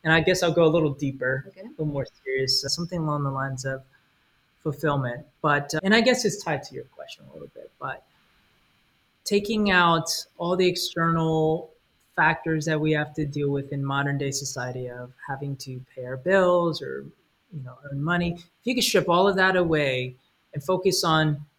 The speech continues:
Speaker 1: we'll say, one thing that really fulfills you in terms of doing something or offering something to the world,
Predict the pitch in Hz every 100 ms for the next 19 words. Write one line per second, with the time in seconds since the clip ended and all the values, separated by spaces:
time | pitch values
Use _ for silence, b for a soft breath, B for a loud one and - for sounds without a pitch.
0 | _ _ _ _ _ _ 185 214 233 233
1 | 180 151 190 226 226 175 160 151 135 131
2 | 139 143 175 180 180 151 - 165 156 139
3 | 139 131 - 147 143 131 127 147 147 139
4 | - 135 131 131 120 151 165 165 143 147
5 | 135 147 143 143 135 139 143 131 131